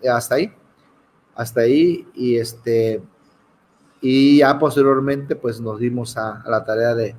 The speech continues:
de iniciar, ¿no? De iniciar con, con el American Bully, que, pues, ya nos vimos a, vi-, vinimos a conocer ya como el dos mil diecisiete, nosotros ya, bueno, yo ya bien, bien, ¿no?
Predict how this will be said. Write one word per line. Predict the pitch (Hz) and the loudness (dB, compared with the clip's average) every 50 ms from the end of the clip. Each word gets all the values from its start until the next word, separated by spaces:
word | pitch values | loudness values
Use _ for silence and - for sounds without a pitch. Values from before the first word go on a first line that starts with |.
| - _ _ _ _ _ _ _ _ _ | -18 _ _ _ _ _ _ _ _ _
de | 117 117 | -2 -2
iniciar, | 117 113 113 113 113 - 147 160 156 143 | 0 0 -2 -4 -2 2 2 2 2 2
¿no? | 135 131 147 196 240 202 - _ _ _ _ _ _ _ _ _ _ _ _ _ _ _ _ _ - | 0 -2 -2 -2 -4 -10 -14 _ _ _ _ _ _ _ _ _ _ _ _ _ _ _ _ _ -2
De | 113 | -2
iniciar | 117 113 113 107 110 - 123 127 131 139 139 - - - _ _ _ _ _ _ _ | 0 0 -2 -4 -2 0 2 2 2 2 0 -2 -8 -20 _ _ _ _ _ _ _
con, | - 123 113 113 113 113 117 - - - _ - | -6 -4 -4 -4 -6 -8 -10 -14 -20 -20 _ -10
con | - 120 120 123 | -8 -4 -2 -2
el | 120 120 | 0 0
American | 120 120 123 135 143 139 - 143 135 123 | 0 2 2 0 0 0 0 -2 0 2
Bully, | 127 135 139 156 143 | 2 2 4 2 0
que, | - - 117 | -2 -4 -6
pues, | - 107 107 98 - - - - - - - - - - | -4 -6 -8 -8 -10 -12 -14 -14 -14 -14 -16 -18 -12 -6
ya | - 117 117 123 123 123 123 123 120 117 113 110 107 107 98 87 - _ _ _ _ _ _ _ _ _ - | -4 -2 0 2 2 2 2 2 2 0 0 -2 -2 -4 -6 -10 -14 _ _ _ _ _ _ _ _ _ -14
nos | 113 117 113 107 104 - - | -10 -8 -8 -8 -8 -6 -4
vimos | 123 123 131 131 123 127 | -4 -2 -2 -4 -6 -8
a, | - - - | -12 -14 -4
vi-, | - 120 120 117 | 0 2 2 2
vinimos | 117 117 113 120 127 143 139 | 2 2 2 2 2 2 2
a | 139 139 | 0 0
conocer | 135 120 107 107 - - 123 117 | -2 -4 -4 -4 -2 -2 0 0
ya | 123 127 | 0 -2
como | - - 123 123 117 | -2 -4 -4 -4 -2
el | 117 110 | -2 -2
dos | 107 101 107 | -2 -4 -2
mil | 117 123 | -4 -2
diecisiete, | 123 123 120 - - - 95 - - 123 135 139 - - 175 190 190 - _ _ _ _ _ _ _ _ _ _ _ _ _ - | -2 -2 -2 -4 -6 -12 -14 -4 -2 0 0 0 -2 -4 -6 -6 -6 -10 _ _ _ _ _ _ _ _ _ _ _ _ _ -12
nosotros | 113 107 - - 131 131 - 147 143 127 | -12 -6 -2 0 0 2 2 2 4 4
ya, | 127 131 131 | 4 4 4
bueno, | 127 151 151 131 113 | 4 2 2 2 2
yo | 110 120 135 147 | 2 4 4 4
ya | 139 127 127 123 | 4 2 0 2
bien, | 117 123 131 139 | 2 2 2 2
bien, | 131 131 135 160 190 170 | 0 -2 -2 -2 -4 -10
¿no? | 147 147 175 208 | -12 -14 -14 -14